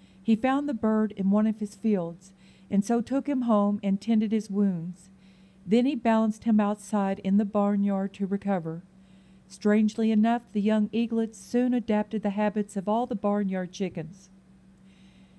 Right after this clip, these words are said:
He learned to walk and cluck like them,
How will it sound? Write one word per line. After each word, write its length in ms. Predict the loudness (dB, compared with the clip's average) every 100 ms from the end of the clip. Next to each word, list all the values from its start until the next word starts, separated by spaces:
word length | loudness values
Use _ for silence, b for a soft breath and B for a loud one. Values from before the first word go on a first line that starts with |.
| B B
He 120 | 2 4
learned 220 | 4 2
to 80 | 2
walk 360 | 2 0 0
and 160 | -4 -4
cluck 380 | 0 0 0 -6 -20 -20 -8
like 340 | 0 2 2 -2
them, 380 | -8 -8 -10